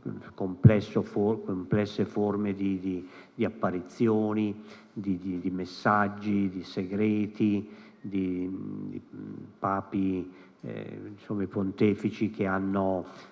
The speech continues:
espresso il loro, la loro devozione, eh, la loro riflessione, mm, delle folle numerosissime che anche qualche fotografia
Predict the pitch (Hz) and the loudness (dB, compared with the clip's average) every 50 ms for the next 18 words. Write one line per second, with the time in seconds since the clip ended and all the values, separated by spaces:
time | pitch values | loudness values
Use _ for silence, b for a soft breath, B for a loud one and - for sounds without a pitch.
0 | B B - - - - - - - 107 101 98 95 - - - 107 98 95 95 | B B -10 -8 -8 -8 6 8 8 8 8 6 -2 -4 -6 -6 -4 -2 -2 -2
1 | 95 92 90 85 - B B B - - - 110 101 98 98 95 95 95 95 95 | -2 -4 -4 -6 -10 B B B -16 -10 -8 -4 -2 0 0 0 0 0 0 0
2 | 95 95 95 98 98 98 98 98 92 98 90 92 92 90 - - - 120 113 110 | 0 0 0 0 0 0 0 0 0 -2 -2 -2 -4 -6 -6 -2 0 2 4 4
3 | 110 110 110 110 107 107 104 101 92 B B B B B B B - - - 101 | 4 2 2 0 0 0 0 -2 -4 B B B B B B B -10 -6 -4 -4
4 | 98 95 95 98 98 101 95 95 98 98 98 98 98 95 95 98 101 101 101 104 | -4 -4 -4 -6 -6 -4 -2 -2 0 0 2 2 2 2 2 2 0 0 -2 0
5 | 104 98 95 95 - 107 104 - - - - 127 123 120 120 117 113 113 113 110 | 0 0 0 -2 -2 -4 -6 -6 -4 0 4 6 6 6 6 4 4 4 2 0
6 | 104 90 - B B B B B - _ - 170 135 - - - - - 143 143 | 0 -2 -6 B B B B B -20 _ -14 -12 -10 -10 -10 -10 -10 -12 -10 -10
7 | 139 120 107 101 98 92 - - 101 101 101 101 101 98 98 95 95 92 92 95 | -6 -4 -2 -2 -2 -4 -2 -2 0 2 2 2 2 2 2 0 0 -2 -2 -4
8 | 104 101 101 98 95 92 98 95 101 98 95 101 117 123 120 120 - - 123 107 | -6 -4 -4 -4 -2 -2 -2 -2 -2 -2 2 4 4 4 4 2 0 0 2 2
9 | 107 107 101 - - 98 92 90 92 92 90 - - 95 - 101 95 92 - - | 2 2 0 -2 -4 -4 -4 -4 -4 -6 -6 -6 -8 -6 -4 -4 -4 -4 -6 -8
10 | 101 - - 98 - 104 95 95 95 92 - - - 113 107 104 98 92 - - | -8 -8 -6 -4 -2 -2 -2 -2 -2 -4 -4 -4 -2 0 0 0 0 -2 -4 -8
11 | - - | -14 -18